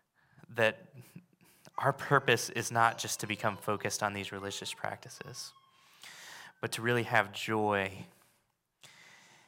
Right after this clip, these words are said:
in becoming the people that you want us to be.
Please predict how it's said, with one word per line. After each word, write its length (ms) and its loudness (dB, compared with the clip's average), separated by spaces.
in 100 -4
becoming 380 -4
the 80 0
people 320 -8
that 160 -10
you 80 -10
want 160 -10
us 160 -14
to 80 -18
be. 220 -20